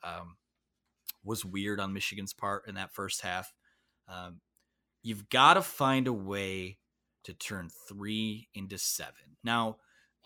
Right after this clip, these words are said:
you gotta cash in on points. Like, you have to score down there regardless. But six field goals, all of which were pretty, you know, pretty close to, you know, touchdown,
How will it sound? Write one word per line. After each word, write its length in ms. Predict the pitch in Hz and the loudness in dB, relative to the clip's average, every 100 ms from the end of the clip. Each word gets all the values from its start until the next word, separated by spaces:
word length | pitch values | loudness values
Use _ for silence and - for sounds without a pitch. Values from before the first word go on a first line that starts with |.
| - _ _ _ _ _ _ _ _ _ | -20 _ _ _ _ _ _ _ _ _
you 100 | - | -2
gotta 200 | 131 170 | 6 6
cash 360 | 127 170 135 - | 6 4 4 6
in 140 | 175 | 4
on 100 | 120 | 2
points. 380 | 90 113 95 85 | -2 -6 -6 -4
Like, 220 | 107 98 | -4 -2
you 100 | 117 | 2
have 160 | 139 156 | 4 4
to 80 | 113 | 4
score 360 | - - 165 113 | -2 2 2 4
down 180 | 107 | 0
there 160 | 98 92 | -2 -6
regardless. 580 | 87 127 113 82 - - | -6 -2 -2 -2 -10 -10
But 240 | 113 98 - _ - _ _ _ _ _ _ _ | -6 -6 -8 _ -20 _ _ _ _ _ _ _
six 480 | - - - 180 - | -4 0 4 4 2
field 400 | - 127 151 156 | 0 4 4 4
goals, 540 | 165 175 170 135 - - _ _ _ _ _ | 4 4 4 0 -4 -10 _ _ _ _ _
all 240 | 113 147 156 | 2 4 4
of 140 | 120 | 2
which 220 | 131 131 | 0 0
were 160 | 120 101 | -4 -6
pretty, 380 | - 143 170 - - - - | -6 -8 -8 -12 -20 -16 -10
you 60 | |
know, 180 | 104 95 - _ - | -10 -12 -18 _ -14
pretty 240 | - 180 | -10 -8
close 720 | 165 - - 107 123 - - | -10 -12 0 0 2 0 -2
to, 180 | - 110 | -4 -6
you 580 | 98 95 92 - _ 95 | -6 -8 -12 -18 _ -16
know, 100 | 87 | -14
touchdown, 640 | - 110 - 117 113 117 117 | -8 -6 -4 -2 0 -2 -4